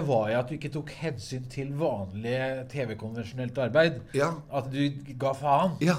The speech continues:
Speaker 1: Og det er vel
Speaker 2: og
Speaker 1: da
Speaker 2: det
Speaker 1: det
Speaker 2: var
Speaker 1: der
Speaker 2: jo det viktigste.
Speaker 1: A D H D-greiene kom inn. At
Speaker 2: Ja,
Speaker 1: man
Speaker 2: litt
Speaker 1: tenker,
Speaker 2: grann,
Speaker 1: «Han
Speaker 2: det er
Speaker 1: der gir
Speaker 2: lett,
Speaker 1: fullstendig
Speaker 2: ja, men
Speaker 1: faen, han.»
Speaker 2: hvis jeg har A D H D da, så kan jeg si det sånn, at det er lett å gi faen. Og det hadde jeg egentlig lyst til å skrive en bok om, hvordan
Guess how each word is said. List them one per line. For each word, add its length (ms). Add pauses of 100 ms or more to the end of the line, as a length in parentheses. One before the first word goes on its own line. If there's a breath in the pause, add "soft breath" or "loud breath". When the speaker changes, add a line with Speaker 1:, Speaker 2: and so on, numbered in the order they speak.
Speaker 1:
Og 80
det 80
er 80
vel 60
Speaker 2:
og 40
Speaker 1:
da 80
Speaker 2:
det 220
Speaker 1:
det 160
Speaker 2:
var 100
Speaker 1:
der 60
Speaker 2:
jo 80
det 80
viktigste. 480
Speaker 1:
A 40
D 120
H 320
D-greiene 320
kom 260
inn. 220 (480 soft breath)
At 100
Speaker 2:
Ja, 140
Speaker 1:
man 80
Speaker 2:
litt 160
Speaker 1:
tenker, 80
Speaker 2:
grann, 80
Speaker 1:
«Han 80
Speaker 2:
det 80
er 40
Speaker 1:
der 60
gir 140
Speaker 2:
lett, 80
Speaker 1:
fullstendig 240
Speaker 2:
ja, 60
men 100
Speaker 1:
faen, 340
han.» 140
Speaker 2:
hvis 240
jeg 140 (100)
har 100
A 80
D 140
H 80
D 80
da, 100 (100)
så 120
kan 80
jeg 80
si 80
det 100
sånn, 160 (120)
at 100
det 80
er 80
lett 340
å 140
gi 160
faen. 260 (320 soft breath)
Og 80
det 140
hadde 180
jeg 140
egentlig 240
lyst 100
til 60
å 60
skrive 180
en 80
bok 260
om, 120 (360 soft breath)
hvordan 500